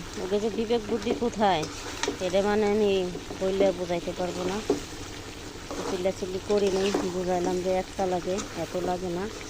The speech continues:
তা আগের থেকে কবা না একটা আনার লেগে, আমি কিন্তু বইলে দিছি একটা। তো পরে শুনি যে না, গাছই ভেঙে ফেলাইছে,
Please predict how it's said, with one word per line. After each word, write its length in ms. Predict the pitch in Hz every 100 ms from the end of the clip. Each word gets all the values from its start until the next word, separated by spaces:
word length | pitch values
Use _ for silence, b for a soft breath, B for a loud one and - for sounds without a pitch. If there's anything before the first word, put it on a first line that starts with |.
| - - - - -
তা 60 | 208
আগের 200 | 208 208
থেকে 120 | - 190
কবা 180 | 196 196
না 100 | 208
একটা 220 | 202 - 208
আনার 180 | 202 196
লেগে, 300 | 190 180 196 175 165
আমি 160 | 185 196
কিন্তু 180 | 208 196
বইলে 300 | 196 208 208
দিছি 240 | 185 - 180
একটা। 340 | 175 - 190 226 - - - - -
তো 100 | - 175 175
পরে 220 | 214 226
শুনি 260 | 220 220 208
যে 140 | 196
না, 200 | 202 180 170 196 202 190
গাছই 400 | 180 180 - 170
ভেঙে 260 | 156 156
ফেলাইছে, 480 | 165 160 147 143 -